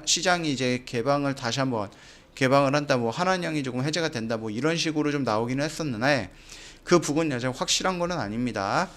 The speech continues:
자, 그리고 아까 말씀드렸듯이 백신 접종이라든지 이런, 이런 시나리오가 지금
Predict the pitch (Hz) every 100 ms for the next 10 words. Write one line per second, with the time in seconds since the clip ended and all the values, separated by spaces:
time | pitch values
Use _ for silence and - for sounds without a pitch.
0 | - - 127 123 147 139 120 143 123 117
1 | - 147 139 135 135 143 131 123 156 143
2 | 131 151 147 139 131 135 120 117 135 113
3 | 95 - - - 139 151 156 156 - 190
4 | 185 165 147 131 127 127 127 131